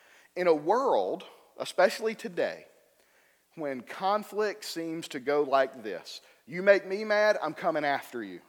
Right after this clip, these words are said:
and I'm gonna get revenge. That's what it is today. Somebody hurts me, I'm gonna go hurt them. Uh, there's a great movie, I think it's called The Untouchables, where Sean Connery says,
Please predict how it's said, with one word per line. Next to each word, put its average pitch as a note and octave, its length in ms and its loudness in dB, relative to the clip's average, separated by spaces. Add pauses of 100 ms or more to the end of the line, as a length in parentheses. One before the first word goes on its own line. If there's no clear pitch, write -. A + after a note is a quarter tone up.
and C#3 100 -6
I'm C#3+ 120 -2
gonna C#3+ 160 -6
get C3 220 -4
revenge. A2 560 -8 (240)
That's - 160 -8
what A#3+ 120 4
it E3 80 0
is C3+ 240 0
today. A2 460 -2 (320)
Somebody F#3+ 320 2
hurts G3+ 320 -2
me, A#3 300 -4 (340)
I'm F#3+ 140 0
gonna G3 140 -2
go F#3+ 160 0
hurt G3 260 -4
them. F#3+ 260 -2 (220)
Uh, E3+ 160 10
there's F3+ 180 0
a F3 60 -2
great G#3+ 280 2
movie, G#3+ 300 0
I A3 40 4
think F#3+ 200 -4
it's F3+ 100 -6
called F3+ 280 4
The D#3+ 80 0
Untouchables, E3 720 -4
where D3 100 -6
Sean E3+ 300 0
Connery E3+ 460 0
says, D3 360 0